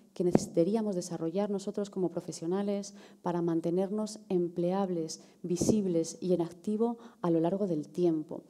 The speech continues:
Por lo tanto, este surfer conecta con el, eh, seguir surfeando o aprender a surfear, depende del caso, las olas de cambio continuo que ya están llegando y que nos van a seguir llegando en los próximos años.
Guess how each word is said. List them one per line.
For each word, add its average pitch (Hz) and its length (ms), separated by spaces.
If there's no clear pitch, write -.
Por 180 100
lo 180 60
tanto, 190 480
este 196 320
surfer 226 600
conecta 185 500
con 196 220
el, 208 220
eh, 165 80
seguir 175 280
surfeando 220 720
o 339 220
aprender 170 360
a 185 40
surfear, 185 520
depende 165 340
del 160 160
caso, 214 380
las 175 320
olas 220 300
de 208 80
cambio 208 340
continuo 214 880
que 170 120
ya 185 120
están 185 260
llegando 214 640
y - 60
que 190 120
nos 175 140
van 208 140
a 226 60
seguir 175 260
llegando 170 300
en - 20
los 175 120
próximos 165 520
años. 151 420